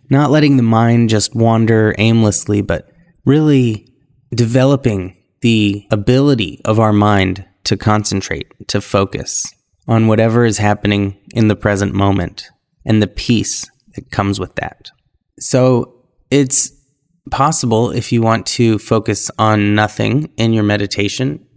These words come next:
or rather not focus on anything, but the way I got caught up there is because of the truth of the matter, that you can't focus on nothing.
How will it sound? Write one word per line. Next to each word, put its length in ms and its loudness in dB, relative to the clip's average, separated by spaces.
or 340 0
rather 600 0
not 400 0
focus 460 -2
on 260 -2
anything, 560 0
but 400 -2
the 100 2
way 180 4
I 120 2
got 320 -2
caught 180 2
up 200 -2
there 220 -8
is 240 -10
because 340 -6
of 60 -12
the 180 -12
truth 340 -2
of 80 -2
the 80 2
matter, 580 0
that 200 -4
you 120 0
can't 440 -2
focus 480 -2
on 160 -4
nothing. 400 -6